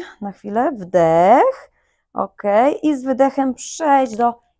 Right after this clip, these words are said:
mini tancerza powolutku. Mhm. Dobrze, wdech. I z wydechem przejdź do Anjinasany, ale tutaj ręce z tyłu, mamy koszyczek.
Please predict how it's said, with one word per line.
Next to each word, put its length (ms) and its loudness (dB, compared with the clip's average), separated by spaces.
mini 440 -4
tancerza 1080 -6
powolutku. 1000 -8
Mhm. 600 -10
Dobrze, 680 -10
wdech. 960 -6
I 160 -2
z 60 -12
wydechem 520 -4
przejdź 360 -6
do 300 -4
Anjinasany, 1400 -2
ale 420 -4
tutaj 400 -4
ręce 540 -6
z 160 -16
tyłu, 340 2
mamy 340 -8
koszyczek. 840 -6